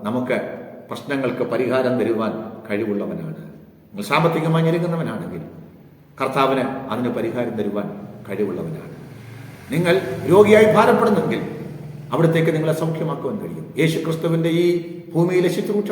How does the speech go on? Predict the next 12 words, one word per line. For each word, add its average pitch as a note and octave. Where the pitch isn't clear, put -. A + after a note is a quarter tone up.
വായിച്ചാൽ F#2
ഇതുപോലെ D3
നിരവധി D#3+
അനവധിയായ D#3+
പ്രശ്നങ്ങളുള്ളവർ D#3
യേശുവിന്റെ C3
അടുക്കൽ G2+
വന്നു. D#2
പ്രശ്നങ്ങൾക്കെല്ലാം B2+
അവിടുന്ന് A#2
പരിഹാരം G#2+
കൊടുക്കുവാനിടയായി, F2